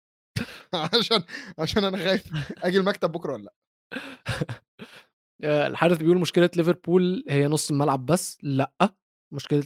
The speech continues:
Speaker 2: ليفربول آه في نُص الملعب، بس مش بس. ليفربول قدّام ريال مدريد بيلعبوا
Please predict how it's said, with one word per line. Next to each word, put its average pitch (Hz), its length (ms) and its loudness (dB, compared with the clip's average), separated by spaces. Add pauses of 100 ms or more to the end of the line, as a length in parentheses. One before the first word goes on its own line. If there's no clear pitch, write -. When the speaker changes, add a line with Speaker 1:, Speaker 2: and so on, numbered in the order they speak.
Speaker 2:
ليفربول 147 420 -2 (160)
آه 165 220 8
في 170 160 -4
نُص 156 220 -2
الملعب، 156 400 6
بس - 220 -6
مش 147 380 2
بس. 147 400 4 (460)
ليفربول 175 480 4
قدّام 160 560 4 (140)
ريال 156 200 2
مدريد 165 380 0 (220)
بيلعبوا 170 460 6